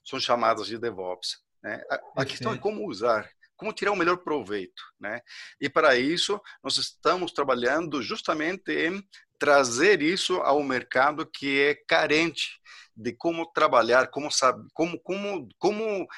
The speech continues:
Speaker 1: entregar soluções para um negócio que precisa evoluir, especialmente por quê?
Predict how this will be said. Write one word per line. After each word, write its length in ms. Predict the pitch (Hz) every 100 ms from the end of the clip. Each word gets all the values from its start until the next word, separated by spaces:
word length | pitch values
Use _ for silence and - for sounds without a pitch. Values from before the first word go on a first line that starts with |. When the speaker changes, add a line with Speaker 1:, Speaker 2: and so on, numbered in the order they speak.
| -
Speaker 1:
entregar 580 | 156 147 151 143 147 156
soluções 680 | - 147 131 - 165 196 147
para 260 | - 139 156
um 180 | 175
negócio 540 | 175 139 117 151 - 165
que 140 | -
precisa 840 | - 160 143 - 185 196 107 104 - - - - - _ -
evoluir, 680 | 147 147 135 127 170 233 - -
especialmente 880 | - - 240 190 165 160 190 185 -
por 220 | 180 160
quê? 420 | - 120 101